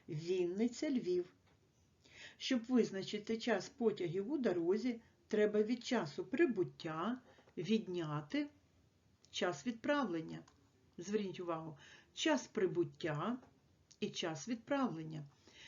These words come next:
Ми дізнаємось час у дорозі потяга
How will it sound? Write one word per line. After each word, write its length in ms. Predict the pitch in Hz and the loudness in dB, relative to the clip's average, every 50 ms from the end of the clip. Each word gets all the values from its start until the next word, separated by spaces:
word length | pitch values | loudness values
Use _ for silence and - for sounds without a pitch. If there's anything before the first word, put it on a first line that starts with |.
| - - - - - - | -20 -20 -20 -20 -6 2
Ми 120 | 208 226 226 | 4 4 6
дізнаємось 880 | 220 226 220 190 208 202 208 208 233 277 294 294 254 208 185 147 - - | 6 4 2 2 2 0 0 2 2 4 4 4 2 2 2 0 -2 -2
час 340 | - 247 233 214 - - | 0 2 2 2 0 -2
у 40 | 196 | -2
дорозі 640 | 180 190 196 220 254 294 320 285 220 196 165 160 - - _ _ - - - _ | 0 2 2 2 4 2 2 2 2 0 0 0 -2 -12 _ _ -20 -20 -18 _
потяга 640 | - 190 180 175 170 170 - 254 262 294 311 302 | -2 2 4 4 4 2 2 0 2 2 0 -2